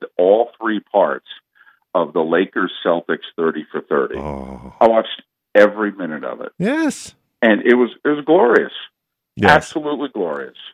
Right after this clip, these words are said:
Speaker 2: Yeah, I mean, that's a great,
Speaker 1: Right.
Speaker 2: and I, I, I said that today too. We love thirty for thirties. Why wouldn't we wanna watch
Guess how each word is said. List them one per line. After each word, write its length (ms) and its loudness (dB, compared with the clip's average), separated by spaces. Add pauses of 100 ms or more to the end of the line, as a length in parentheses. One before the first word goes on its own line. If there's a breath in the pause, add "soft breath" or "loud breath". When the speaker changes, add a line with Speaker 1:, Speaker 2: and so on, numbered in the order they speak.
Speaker 2:
Yeah, 160 2
I 40 4
mean, 140 4
that's 200 2
a 40 4
great, 380 4
Speaker 1:
Right. 220 -2
Speaker 2:
and 40 6 (200)
I, 100 -6 (180)
I, 40 4
I 40 4
said 200 0
that 140 4
today 220 4
too. 200 0 (280 loud breath)
We 140 4
love 320 6
thirty 260 6
for 180 2
thirties. 420 2
Why 200 4
wouldn't 220 2
we 100 2
wanna 360 4
watch 580 2